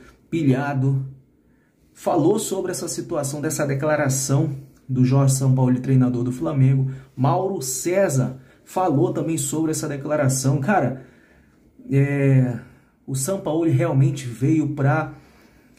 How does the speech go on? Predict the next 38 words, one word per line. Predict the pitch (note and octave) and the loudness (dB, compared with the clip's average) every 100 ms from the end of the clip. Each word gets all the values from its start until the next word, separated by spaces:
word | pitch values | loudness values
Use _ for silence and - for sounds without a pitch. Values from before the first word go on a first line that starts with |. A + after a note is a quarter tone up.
| _ _ | _ _
é, | C#3 C3+ C3+ C3+ C3+ C3 C3+ - _ _ _ _ _ | 0 2 4 4 2 0 -6 -18 _ _ _ _ _
fazer | D4 B3+ B3 | -6 -2 -2
um | B3+ | 0
trabalho | A3+ F3+ C#3 F3+ F#3 F3 - - - _ _ _ | 0 2 0 0 -4 -8 -12 -20 -20 _ _ _
incrível | G3 G3+ - - G3 E3 D#3+ | -4 -4 -4 -4 0 2 2
no | D#3+ | 0
Flamengo, | - C#3+ C3 B2+ C3+ C3+ | -2 2 4 4 2 -2
tá | C3+ E3 F3 | -4 -4 -4
se | - | -6
encaminhando | C3+ D3+ D3+ C#3+ C#3+ C3+ | -6 -6 -6 -6 -2 0
pra | C3 A#2 | 0 2
isso. | B2 C3+ - C3+ - - _ _ - | 2 0 -2 -6 -8 -16 _ _ -2
E | C#3 | 0
a | |
declaração | D#3 D#3 D#3 D#3+ C#3 D#3+ | 0 0 -2 0 0 -2
que | D3+ | -4
eu | |
vou | D3 | -4
trazer | C#3 C#3+ C3 C3+ | -4 -2 2 2
do | C3+ | 4
mesmo | C3 C3 C3 B2+ | 6 4 4 2
aqui, | A#2+ - B2+ B2+ - - - _ _ - | 0 0 0 0 -2 -16 -20 _ _ -4
é, | B2+ B2 B2 | 0 2 0
esse | B2 C3 | -2 -4
corte, | - C3 - C3+ - - _ _ _ _ | 0 0 0 -4 -10 -14 _ _ _ _
tá | - D#3 | -6 -4
sensacional | - D#3 E3 D#3+ D3+ D3 D3+ | -2 -4 -4 -4 -4 -2 0
lá | D3 | 2
do, | C#3 C3+ | 2 2
do | B2+ | 2
pessoal | C3 C3+ C3+ C#3 | 0 -2 0 -2
da | C#3 | 0
Jovem | B2+ C3+ C3+ C3 | 2 4 4 4
Pan | C3+ | 4
Esporte | C3 - B2+ C3 - | 2 0 0 0 -2
comentando | - C3+ C3+ C3 C3+ | -2 2 2 4 4
sobre | C3 C#3 C3 A#2+ | 4 2 0 2
isso. | C3 - - | 0 0 -6